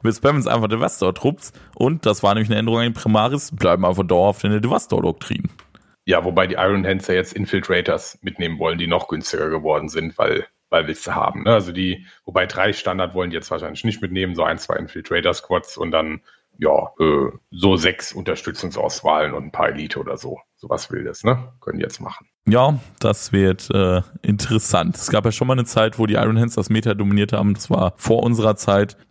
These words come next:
Speaker 1: aber neu ist das ja im Grunde nicht. Gut, dann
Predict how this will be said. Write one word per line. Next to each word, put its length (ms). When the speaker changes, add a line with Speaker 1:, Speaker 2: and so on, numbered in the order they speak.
Speaker 1:
aber 560
neu 240
ist 160
das 120
ja 120
im 100
Grunde 300
nicht. 320
Gut, 400
dann 560